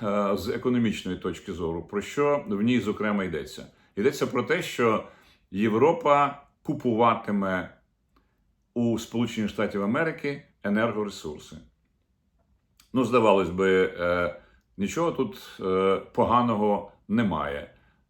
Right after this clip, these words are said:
Е, в кінцевому рахунку Європа зараз не купує ці енергоресурси в Росії, тому їй треба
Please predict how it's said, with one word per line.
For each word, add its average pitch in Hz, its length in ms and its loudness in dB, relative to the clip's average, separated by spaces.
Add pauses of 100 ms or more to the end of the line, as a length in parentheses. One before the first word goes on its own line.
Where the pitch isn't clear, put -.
(140)
Е, 85 120 -4
в - 120 -6
кінцевому 127 420 0
рахунку 113 600 -2
Європа 110 400 2
зараз 104 300 0
не 107 120 0
купує 104 420 0
ці 98 160 -4
енергоресурси 95 760 -4
в 90 80 -4
Росії, 151 380 -6
тому 110 280 0
їй 107 120 0
треба 110 440 0